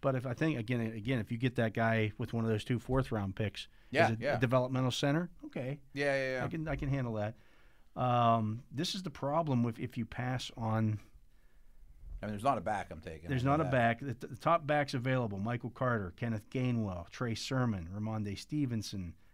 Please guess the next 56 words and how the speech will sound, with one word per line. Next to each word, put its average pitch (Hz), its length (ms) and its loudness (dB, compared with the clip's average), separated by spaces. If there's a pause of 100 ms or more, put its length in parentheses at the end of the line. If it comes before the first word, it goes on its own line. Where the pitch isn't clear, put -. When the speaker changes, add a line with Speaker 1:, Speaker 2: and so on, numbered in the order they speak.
(180)
Speaker 1:
Kellen 127 300 0
Hill, 110 380 0 (560)
Chuba 131 340 -2
Hubbard, 107 420 -2
Javian 120 400 -2
Hawkins. 131 640 -6
I - 40 -10
mean, 147 120 0
these 190 160 0
are 185 60 2
all 185 60 4
guys 160 280 4
are 135 100 2
all 143 180 8
decent 131 480 0
players. 127 600 4
Speaker 2:
Right. 117 280 2 (260)
Speaker 1:
They're 165 100 0
Speaker 2:
Some 147 80 6
Speaker 1:
not, - 40 6
Speaker 2:
of 135 60 4
them 120 120 4
don't 110 220 0
fit - 200 -8
what, 92 100 -12
what 85 60 -14 (220)
Speaker 1:
they're 180 100 4
Speaker 2:
we 202 40 8
Speaker 1:
not 160 120 8
Speaker 2:
need 113 40 0
Speaker 1:
bell 151 140 12
Speaker 2:
right - 80 0
now 120 180 4
Speaker 1:
cows. 120 140 -4
Speaker 2:
either, - 220 -12
right. - 100 -10
Speaker 1:
Khalil 147 340 4
Herbert. 127 500 0 (500)
Um, 104 580 -2 (560)
yeah, 110 240 -6
it's 107 160 -8
Speaker 2:
I 127 120 -2
consider 117 420 -8
Sermon 107 440 -6
next 104 280 -10
round. 95 280 -8
I 92 60 -8
wouldn't 92 200 -14
consider 87 240 -10
any 95 100 -8
of 92 80 -10
those 85 120 -12
guys 85 260 -12
this 90 200 -16
round. 87 320 -16
<sighs> - 80 -8